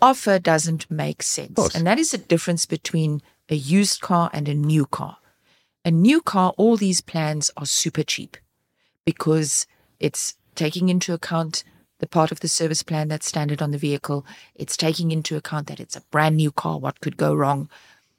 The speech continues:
Speaker 1: It's taking all of those factors into account. As soon as you've got a pre-owned or a used car, they take into effect when was it registered, what mileage have you done on the car. Now, okay, it's this car,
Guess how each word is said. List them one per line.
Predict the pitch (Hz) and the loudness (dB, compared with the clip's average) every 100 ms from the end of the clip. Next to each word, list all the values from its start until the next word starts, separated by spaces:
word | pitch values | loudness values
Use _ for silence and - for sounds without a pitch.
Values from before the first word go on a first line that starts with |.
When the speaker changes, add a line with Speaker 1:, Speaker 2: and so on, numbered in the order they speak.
| _ _ | _ _
Speaker 1:
It's | - | -4
taking | 190 170 180 | 0 2 4
all | 180 | 4
of | 185 | 4
those | 156 160 | 2 0
factors | 170 147 143 | -2 -6 -6
into | 147 135 | -8 -8
account. | - 143 - | -14 -18 -12
As | |
soon | - 196 | -8 -2
as | 226 202 | -2 -2
you've | 180 | -6
got | - 151 | -4 -6
a | |
pre-owned | 139 - 247 240 165 156 | -6 -8 -8 -4 -4 -4
or | 143 | -6
a | 147 | -8
used | 175 233 185 | 0 0 0
car, | - 139 139 _ _ _ _ _ _ _ _ - | -6 -6 -8 _ _ _ _ _ _ _ _ 0
they | 175 | 2
take | 202 180 170 | 2 0 -4
into | 160 - | -6 -6
effect | 151 - 151 - _ _ | -8 -6 -10 -10 _ _
when | - 147 165 160 | -20 -4 -2 0
was | 156 | -2
it | 147 143 | -4 -8
registered, | 123 - - _ _ _ _ _ _ _ _ _ _ | -10 -12 -20 _ _ _ _ _ _ _ _ _ _
what | 196 190 | -4 0
mileage | 151 139 117 - | -2 -4 -8 -12
have | 139 | -16
you | - | -20
done | - | -20
on | 117 _ _ _ _ _ _ _ _ _ _ _ _ _ _ _ _ - | -20 _ _ _ _ _ _ _ _ _ _ _ _ _ _ _ _ -8
the | 139 | -6
car. | 135 160 _ - | -6 -12 _ -20
Now, | |
okay, | 147 139 _ _ | -20 -20 _ _
it's | - - | -12 -12
this | 139 165 185 | -6 -2 -2
car, | - - 147 180 | -4 -6 -6 -6